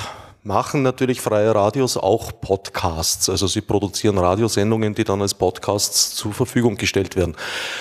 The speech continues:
Wo liegt der große Unterschied? Eigentlich im Format. Also Podcasts sind, wie ihr alle wisst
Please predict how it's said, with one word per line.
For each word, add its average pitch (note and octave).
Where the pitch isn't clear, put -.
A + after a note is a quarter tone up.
Wo G#2+
liegt B2+
der C#3
große C3
Unterschied? C#3+
Eigentlich C3
im A#2+
Format. G2
Also G2+
Podcasts A#2+
sind, -
wie F2+
ihr G2
alle F#2+
wisst -